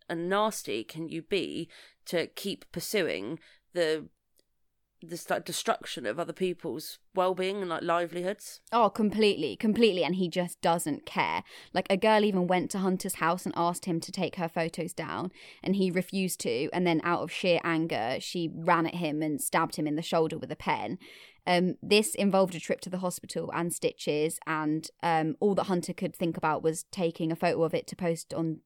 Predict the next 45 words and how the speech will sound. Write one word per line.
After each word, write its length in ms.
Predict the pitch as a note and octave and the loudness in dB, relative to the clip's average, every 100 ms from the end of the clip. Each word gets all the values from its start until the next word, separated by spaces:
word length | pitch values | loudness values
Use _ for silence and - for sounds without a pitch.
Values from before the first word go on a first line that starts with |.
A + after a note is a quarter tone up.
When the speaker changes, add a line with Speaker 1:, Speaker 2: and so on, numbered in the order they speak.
| _ | _
Speaker 2:
the 80 | E3+ | -2
website 600 | F3 F3 - B2+ E3 - - | 0 0 -2 0 0 -2 -4
because 280 | F3 F#3 E3+ | -4 -2 2
he 100 | F#3 | 4
knew 180 | F#3 F#3 | 4 4
how 120 | F3+ | 2
much 180 | F3 - | 0 0
traffic 340 | F#3+ F3+ F#3 | -2 -2 -8
it 80 | F#3+ | -6
would 120 | F3+ | -6
cause. 420 | - F#3 G3+ A#3 - - - - - _ _ | -2 0 2 0 -4 -18 -20 -20 -20 _ _
And, 140 | G3 | 2
like, 180 | G3 F#3+ | 4 4
in 100 | G3+ | 4
another 300 | G3+ G3 F3+ | 6 6 4
interview 360 | F3 E3+ F3 E3+ | 2 0 0 2
I 80 | E3+ | 2
saw, 340 | - F3+ E3+ | 2 4 4
the 80 | E3 | 4
host 340 | F#3 F3+ F3+ - | 2 2 2 0
asked 240 | F3 F3 | 0 0
Hunter 320 | - E3+ E3 | -2 -2 -2
if 120 | D#3+ - | -8 -6
he 120 | F3 | -4
felt 220 | - - | -2 0
remorseful 640 | F3+ F3+ F#3 E3+ - D3 D#3 | 2 4 4 2 -2 -2 -2
for 180 | F3 | -2
what 140 | D#3+ D#3 | 0 0
he 120 | F3 | -2
was 120 | E3 | -4
doing 420 | - F#3 D3 D#3+ | 0 0 0 0
and 120 | E3+ E3+ | 0 0
the 40 | |
fact 260 | E3+ E3 - | 0 -2 -4
that 100 | - | -4
some 180 | F3 | -2
people 360 | E3+ F#3 E3+ E3 | -2 -2 -2 -2
had 140 | E3+ | -4
said 200 | - E3 - | -2 -4 -4
that 160 | D3+ | -4
their 80 | E3+ | -2
lives 400 | E3+ E3+ E3 D#3+ | 2 2 2 0
had 160 | E3 - | -6 -2
been 220 | D#3 D3+ | 0 -2
so 600 | - - F#3 F3 E3 D#3 | -4 -2 2 2 2 -2